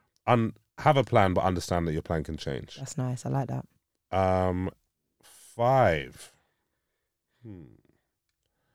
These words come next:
Speaker 1: Number five. Um, do your research.
Speaker 2: Ooh, that is good. And that is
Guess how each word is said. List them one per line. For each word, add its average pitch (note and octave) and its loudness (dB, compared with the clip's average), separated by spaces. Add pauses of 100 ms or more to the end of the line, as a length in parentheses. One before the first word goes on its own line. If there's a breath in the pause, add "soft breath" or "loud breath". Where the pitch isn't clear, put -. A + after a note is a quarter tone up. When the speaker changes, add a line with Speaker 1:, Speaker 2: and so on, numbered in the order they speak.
(340)
Speaker 1:
Number F2+ -4
five. - -10 (120)
Um, A#2 4 (2000)
do B2+ 4
your A2 8
research. F2+ 0 (200)
Speaker 2:
Ooh, F#3 8 (280)
that D3+ 4
is A#2 -2
good. D3+ 4
And C3 2
that C3+ 6
is B2+ 0